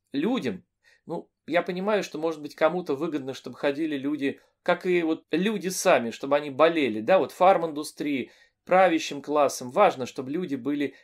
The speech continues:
больны, тогда они лучше управляемы, на них можно очень огромные средства сделать.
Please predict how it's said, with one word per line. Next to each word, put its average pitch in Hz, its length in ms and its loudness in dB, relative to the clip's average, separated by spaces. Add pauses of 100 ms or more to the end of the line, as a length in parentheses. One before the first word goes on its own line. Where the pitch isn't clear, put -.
больны, 139 520 0
тогда 131 300 -2
они 147 120 -2
лучше 156 360 -6
управляемы, 156 600 0
на 131 120 -4
них 139 160 -14
можно 143 280 -6
очень 131 320 -4 (280)
огромные 131 520 -2
средства 160 500 -4
сделать. 135 440 -2